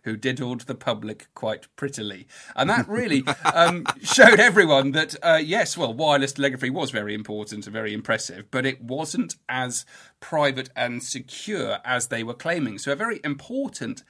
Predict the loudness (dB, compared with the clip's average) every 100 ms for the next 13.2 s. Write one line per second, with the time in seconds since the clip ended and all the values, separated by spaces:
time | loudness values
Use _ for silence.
0 | _ -4 -4 -6 -12 -10 -8 -6 -6 -6
1 | -10 -20 _ -10 -4 -6 -4 -8 -8 -4
2 | -4 -4 -16 _ _ -10 -8 -8 -6 -8
3 | -6 -8 -8 -6 -6 -2 -2 -2 -4 -2
4 | -2 -4 -4 -16 -18 -2 -2 -2 -8 -10
5 | -10 -10 -10 -8 -6 -4 -4 -4 -4 -4
6 | -4 -2 -4 -4 -8 -8 -10 -14 -14 -16
7 | -16 -20 _ -20 -14 -12 -10 -8 -6 -6
8 | -8 -12 -20 -20 _ -4 -4 -6 -8 -14
9 | _ -8 -6 -6 -8 -6 -4 -4 -2 -4
10 | -8 -10 -10 -6 0 0 0 -12 -6 -4
11 | -4 -4 -4 -4 -4 -4 -4 -2 -4 -4
12 | -2 -4 -6 -16 _ _ _ -4 0 0
13 | -2